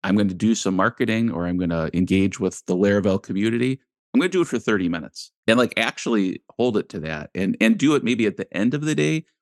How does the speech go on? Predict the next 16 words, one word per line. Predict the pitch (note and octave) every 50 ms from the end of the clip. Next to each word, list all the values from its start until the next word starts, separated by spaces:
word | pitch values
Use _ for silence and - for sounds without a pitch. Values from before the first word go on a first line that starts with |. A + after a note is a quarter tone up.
| _ _ -
not | A#2 A#2 A#2+
in | - A2 G#2+
the | G2+ G2
middle | G2 G2+ G2 G#2 G2
of | E2
a | E2+ D#2
task. | - - E2 D#2 D2+ - - F#2+
Or | F#2
sometimes | - - G#3 A#3+ A#3 A3+ D3 C3 -
I'll | D#3 - F#2
even | B2+ A#2 A#2 G#2
do | - A2+ G#2 G2
little | G#2+ A2 A2 G#2
things | - G#2 G#2 G2 -
like | F#2+ F#2 F2+ -
this | F#2+ F#2 F2+ - - -